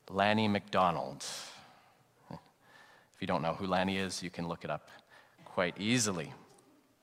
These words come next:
This may not seem like a big deal to you, but for a hockey-obsessed kid my age in early nineties Calgary, this guy was larger than life.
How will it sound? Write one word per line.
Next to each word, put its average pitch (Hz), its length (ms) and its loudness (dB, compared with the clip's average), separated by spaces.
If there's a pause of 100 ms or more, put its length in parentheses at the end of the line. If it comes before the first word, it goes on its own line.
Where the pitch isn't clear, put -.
(560)
This 131 160 4
may 147 80 10
not 147 180 10
seem 151 160 8
like 135 220 8
a 127 40 8
big 117 300 4
deal 117 300 6
to - 180 -2
you, 175 500 8 (560)
but 117 140 6
for - 160 6
a 107 80 10
hockey-obsessed - 920 6
kid 143 280 4
my 127 160 10 (100)
age 123 380 6
in 110 140 4
early 127 380 6
nineties 113 600 6
Calgary, 127 560 6
this 110 260 2
guy 117 280 8
was 110 200 2
larger 120 460 8
than 113 220 6
life. - 800 4